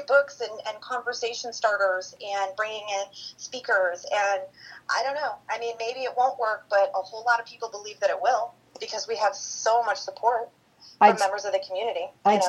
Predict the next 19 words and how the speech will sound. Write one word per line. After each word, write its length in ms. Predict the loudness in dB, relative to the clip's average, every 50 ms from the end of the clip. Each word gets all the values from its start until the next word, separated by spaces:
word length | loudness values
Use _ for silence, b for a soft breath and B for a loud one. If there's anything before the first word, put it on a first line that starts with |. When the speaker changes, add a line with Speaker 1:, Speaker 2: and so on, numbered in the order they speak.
| 6
Speaker 2:
just 260 | 4 4 4 2 2
did 140 | 2 2 4
this 180 | 4 2 0 0
great 360 | -2 2 2 4 4 4 2
interview 600 | 2 2 2 2 2 4 6 6 8 8 8 6
with 460 | 6 6 6 6 6 4 2 -4 -4 0
a 540 | 4 6 8 8 8 8 6 4 4 2 2
woman 360 | 4 4 4 6 6 4 2
who's 240 | 2 2 0 2 2 2
a 100 | 0 2
lecturer 600 | 2 2 2 0 2 2 2 4 4 2 2 2
at 180 | 2 0 0 -2
Stanford 520 | -4 -2 0 0 0 0 0 0 0 0 0
University 640 | 0 0 0 2 2 0 0 -4 -6 -6 -4 -4
in 80 | -2 -2
their 140 | -2 -2 -2
Department 460 | -2 0 2 2 2 2 2 2 2
of, 200 | 2 0 0 -2 -2
um, 380 | -2 -2 -2 -4 -6 -8 -12